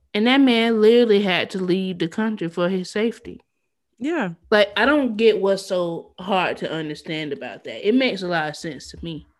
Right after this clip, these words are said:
Speaker 2: Yeah, it, it makes a lot of sense.
Speaker 1: I feel
Speaker 2: Um,
Speaker 1: like
Speaker 2: Cha-
Speaker 1: they were looking for something, and they didn't get what they wanted, so they had to put the pieces together and spin the story however they could.
Speaker 2: Yeah. And, yeah, they did a lot of digging and found, like,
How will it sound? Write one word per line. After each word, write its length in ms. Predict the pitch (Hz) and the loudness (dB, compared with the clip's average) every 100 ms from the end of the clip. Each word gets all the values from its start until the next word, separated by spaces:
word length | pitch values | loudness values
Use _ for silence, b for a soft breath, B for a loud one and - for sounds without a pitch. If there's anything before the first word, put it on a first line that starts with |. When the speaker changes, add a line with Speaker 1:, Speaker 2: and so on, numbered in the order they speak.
| _ - - | _ -20 -4
Speaker 2:
Yeah, 340 | 190 180 160 | 0 2 0
it, 400 | 156 214 233 208 - | 0 -2 -2 -4 -6
it 100 | 233 | -4
makes 240 | 277 294 | -4 -6
a 60 | 226 | -4
lot 160 | 196 180 | -4 -4
of 80 | |
sense. 480 | 170 160 151 151 - _ B B B B | -6 -8 -8 -10 -16 _ B B B B
Speaker 1:
I 120 | 175 196 | -2 0
feel 120 | 285 | 4
Speaker 2:
Um, 60 | |
Speaker 1:
like 160 | 269 190 | 4 4
Speaker 2:
Cha- 60 | 214 | 6
Speaker 1:
they 60 | |
were 140 | 214 170 | 6 6
looking 520 | 175 202 220 175 160 | 4 4 4 2 -2
for 120 | 151 | -6
something, 380 | - 139 156 117 | -6 -6 -6 -8
and 180 | 135 170 | -6 -2
they 100 | 180 | 0
didn't 280 | 180 170 170 | 0 -2 0
get 220 | 170 - b b b _ | 0 0 b b b _
what 180 | 180 131 | -2 2
they 140 | 156 | 2
wanted, 480 | 160 180 190 151 - | 2 -2 -2 -4 -6
so 140 | - | -4
they 140 | 160 165 | 0 2
had 240 | 185 156 - | 2 -2 -4
to 40 | |
put 300 | - - 170 | -6 -2 -2
the 60 | 165 | -4
pieces 380 | - 170 - 156 | -6 -8 -8 -14
together 420 | 147 160 156 151 | -8 -4 -2 -2
and 120 | 143 | -4
spin 340 | 143 - 165 156 | -8 -6 -4 -2
the 60 | 143 | -4
story 320 | - 151 131 | -6 -6 -4
however 360 | 156 139 139 123 | -4 -4 -4 -6
they 160 | 98 | -10
could. 440 | 85 - 123 78 - | -10 -8 -8 -10 -14
Speaker 2:
Yeah. 520 | 165 156 156 - - 156 _ | -10 -6 -6 -8 -12 -20 _
And, 220 | 165 185 - | -6 -6 -4
yeah, 300 | 190 190 156 | 0 2 2
they 140 | 156 | 0
did 200 | 185 214 | 0 0
a 40 | 226 | 0
lot 220 | 220 202 | 0 0
of 80 | 190 | 0
digging 560 | 185 180 180 165 170 - | -2 0 -2 -2 -6 -6
and 260 | 165 170 | -6 -4
found, 280 | 180 165 165 | 0 0 0
like, 180 | 160 | -4